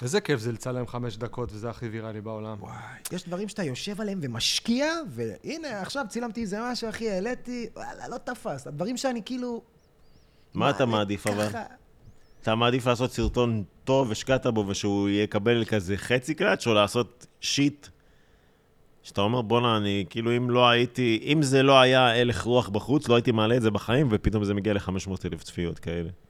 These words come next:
Speaker 1: אני חושב גם וגם. אני מאוד רוצה תוכן איכותי. אני חושב שזה ה-, אתה,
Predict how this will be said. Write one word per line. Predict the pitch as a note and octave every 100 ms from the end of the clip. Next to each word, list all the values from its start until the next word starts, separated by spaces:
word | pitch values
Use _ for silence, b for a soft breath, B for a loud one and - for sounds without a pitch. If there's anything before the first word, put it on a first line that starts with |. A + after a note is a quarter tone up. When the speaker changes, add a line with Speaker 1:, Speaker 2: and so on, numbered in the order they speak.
| b b b -
Speaker 1:
אני | A#2+
חושב | B2 - E3+
גם | D3 D#3 D3
וגם. | B2+ C#3 A2 F#2
אני | A2+
מאוד | A#2 D3+
רוצה | F3+ F3 A#2+
תוכן | - A2+ A2+
איכותי. | A2 - G#2 -
אני | G#2 - _ _ _ _ _
חושב | -
שזה | B2+ D3+ B2 B2
ה-, | A#2 A#2 A#2 A2+ A2 A2 A2
אתה, | -